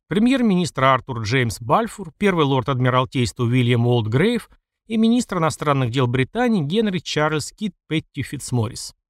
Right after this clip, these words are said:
Беседу тех, кто ранним утром собрался в резиденции премьер-министра, начал хозяин этого кабинета,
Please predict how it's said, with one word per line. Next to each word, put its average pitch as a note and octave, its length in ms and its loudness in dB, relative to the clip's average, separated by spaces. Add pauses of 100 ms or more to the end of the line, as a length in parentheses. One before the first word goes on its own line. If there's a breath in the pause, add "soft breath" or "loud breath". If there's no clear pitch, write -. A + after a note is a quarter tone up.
(1500)
Беседу C3 500 -2
тех, C#3+ 280 -2
кто - 160 -2
ранним B2 360 2
утром B2 200 -2
собрался C3 520 0
в A#2+ 40 0
резиденции B2 540 0
премьер-министра, C3+ 880 0
начал G3+ 300 -2
хозяин A#2+ 500 2
этого A2 240 -4
кабинета, A2+ 600 -2